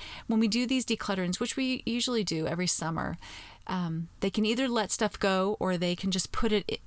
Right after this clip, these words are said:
put it in there. And then when they fill up, they go up in the attic and I get 'em a new one. And, and, you know, they, it takes five, eight years to fill one up because they don't keep that much stuff.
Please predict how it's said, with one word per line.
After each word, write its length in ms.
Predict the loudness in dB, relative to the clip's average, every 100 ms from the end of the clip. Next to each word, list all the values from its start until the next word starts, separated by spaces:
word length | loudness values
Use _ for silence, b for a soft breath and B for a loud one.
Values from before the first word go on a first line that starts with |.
| -8
put 200 | -2 2
it 80 | 4
in 180 | 4 4
there. 220 | 2 0
And 120 | 0
then 120 | 2 2
when 100 | 2
they 140 | 2
fill 320 | 2 0 2
up, 180 | 2 2
they 100 | 0
go 120 | 0
up 100 | 0
in 60 | 0
the 100 | 0
attic 340 | 0 0 0
and 120 | 2
I 60 | 2
get 180 | 2 0
'em 80 | 0
a 40 |
new 200 | 0 0
one. 260 | 0 -2 -4 B B B
And, 180 | -2 4
and, 120 | 6
you 80 | 6
know, 100 | 6
they, 140 | 6
it 160 | 6 4
takes 480 | 6 6 4 2 0 -14
five, 1000 | -4 4 8 8 6 2 -2 -4 -4 -4 0
eight 200 | 4 4
years 340 | 4 4 4
to 80 | 2
fill 260 | 2 4 6
one 140 | 4
up 160 | 2 0
because 260 | -2 -2
they 120 | -2 0
don't 120 | -2
keep 200 | -2 0
that 140 | 0
much 120 | 2
stuff. 240 | 0 2